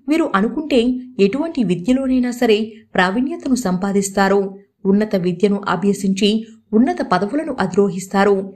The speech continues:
పెద్దల ద్వారా స్వల్పంగానైనా ఆస్తులు లభిస్తాయి. కుటుంబ శ్రేయస్సు కోసం కొన్ని పదవులు చేపడతారు.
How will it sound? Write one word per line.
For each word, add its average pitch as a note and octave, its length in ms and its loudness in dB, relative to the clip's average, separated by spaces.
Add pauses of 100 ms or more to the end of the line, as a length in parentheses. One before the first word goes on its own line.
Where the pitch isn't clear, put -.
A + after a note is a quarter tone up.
(200)
పెద్దల F#3+ 320 2
ద్వారా F#3+ 440 0 (220)
స్వల్పంగానైనా C#4 1040 0 (200)
ఆస్తులు G3+ 360 0
లభిస్తాయి. G3+ 880 0 (200)
కుటుంబ G3+ 320 2
శ్రేయస్సు F#3+ 480 -2
కోసం G3 500 0 (220)
కొన్ని D#4+ 180 0
పదవులు A#3+ 400 -2
చేపడతారు. G3 920 -2